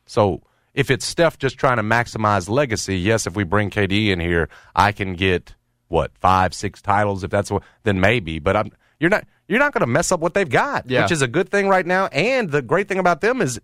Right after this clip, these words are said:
Speaker 1: it's not about to fall off because you've got this youth infusion, potentially,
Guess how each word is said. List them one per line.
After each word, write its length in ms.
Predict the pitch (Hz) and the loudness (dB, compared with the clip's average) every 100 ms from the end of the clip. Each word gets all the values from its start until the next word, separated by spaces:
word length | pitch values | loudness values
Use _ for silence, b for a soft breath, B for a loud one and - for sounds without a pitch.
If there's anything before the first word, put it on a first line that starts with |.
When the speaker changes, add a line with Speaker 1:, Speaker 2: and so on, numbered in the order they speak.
| - | -8
Speaker 1:
it's 140 | 143 | -2
not 160 | - 185 | 2 2
about 120 | 175 | 2
to 40 | - | 0
fall 240 | 180 180 | -2 0
off 140 | 220 | -2
because 240 | 160 156 143 | -2 -4 -4
you've 80 | 156 | -2
got 180 | 160 151 | -2 0
this 160 | 131 | -4
youth 300 | 104 180 254 | -4 -4 -2
infusion, 680 | 135 107 117 113 101 104 131 b b | -4 -4 -2 -2 0 -2 -4 b b
potentially, 720 | 127 120 147 226 - 110 120 | -2 0 0 -2 -2 -2 -2